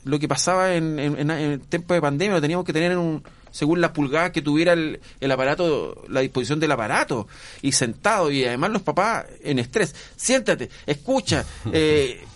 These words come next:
etcétera. No, el niño es para moverse, el niño es para descubrir, el niño es para saltar, aprender a saltar, caerse.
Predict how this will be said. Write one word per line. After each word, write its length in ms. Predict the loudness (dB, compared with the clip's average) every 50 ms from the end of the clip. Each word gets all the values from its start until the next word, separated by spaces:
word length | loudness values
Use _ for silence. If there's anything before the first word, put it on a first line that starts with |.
| -20 -10
etcétera. 560 | -10 -8 -4 0 0 0 0 0 -2 -2 -2 -2
No, 240 | -4 -4 -2 0
el 120 | -2 0 0
niño 180 | 0 0 0
es 40 | 0
para 160 | 0 0 0
moverse, 440 | 0 0 0 0 -2 -2 -2 -4 -4
el 60 | -4
niño 160 | -4 -4 -6 -6
es 60 | -4
para 140 | -4 -2 -2
descubrir, 500 | -4 -4 -6 -8 -4 -4 -2 -2 -2 -2
el 80 | -2
niño 140 | -4 -4 -4
es 40 | -4
para 140 | -4 -6 -4
saltar, 480 | -4 -8 -8 -8 -10 -8 -4 -2 -2
aprender 320 | -2 -2 -4 -6 -4 -6 -6
a 40 |
saltar, 560 | -6 -6 -8 -8 -8 -14 -6 -4 -2 -2 -4 -6
caerse. 800 | -6 -4 -4 -2 0 0 0 0 0 0 -2 -2 -2 -4 -4